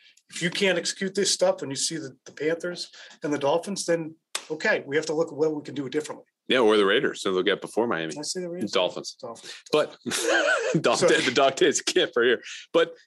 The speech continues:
Speaker 2: well, partly it, it's also just the idea that I think you're right on, because Carolina is gonna have the same, if not lesser, roster talent than when they run, roll in here defensively. So you should, you should be able to find some wins in there. The Raiders are gonna think they know exactly how you're gonna operate. Here you have a new offense. How does that look against better roster talent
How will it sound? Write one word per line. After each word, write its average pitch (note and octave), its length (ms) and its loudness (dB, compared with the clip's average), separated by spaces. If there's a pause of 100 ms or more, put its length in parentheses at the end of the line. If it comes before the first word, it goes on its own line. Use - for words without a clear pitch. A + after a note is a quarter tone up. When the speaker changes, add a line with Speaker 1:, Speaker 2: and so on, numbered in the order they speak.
Speaker 2:
well, E3 120 2
partly F3 640 0 (100)
it, C3+ 200 -6
it's B2+ 220 0
also B2+ 340 0
just A2 260 -4
the G#2+ 100 4
idea G2 300 2
that F#2 60 0
I A2 100 2
think A2+ 160 -2
you're G2 100 0
right F2+ 180 0
on, E2+ 120 -12
because G2+ 360 0
Carolina C#3 480 0
is G#2 180 -2
gonna G2 200 -2
have F#2+ 180 -2
the F2+ 80 -6
same, G2+ 260 0
if F2+ 140 -2
not F#2 180 -2
lesser, F2+ 260 -4
roster E2+ 340 -4
talent E2+ 320 -6
than F2 100 -2
when F2+ 80 -4
they F#2+ 120 2
run, F#2 300 -2 (120)
roll B2 240 4
in A2 80 2
here G2+ 180 0
defensively. F2 640 -6
So G2 140 0
you A2 100 2
should, C3 160 0
you C3 80 0
should F3 180 2
be B2+ 80 2
able G#2+ 140 4
to F#2 60 -2
find F#2 240 -2
some F#2 120 -10
wins F2+ 200 -6
in E2 80 -12
there. D#2+ 160 -12 (340)
The C3+ 80 2
Raiders F3+ 320 4
are B2 60 2
gonna A#2 120 0
think A#2+ 240 -2
they G2+ 100 0
know G2 120 0
exactly G2 460 0
how G2+ 80 0
you're G2 120 0
gonna F#2 160 -4
operate. G2 440 0
Here A#2+ 140 0
you G#2+ 160 0
have G#2 180 0
a F#2 40 -4
new G2 140 -2
offense. G#2 640 -2
How C#3+ 80 0
does D3 120 0
that B2+ 140 2
look B2 220 0
against A2 320 -4
better A#2 220 4
roster F#2+ 340 0
talent F#2+ 360 -2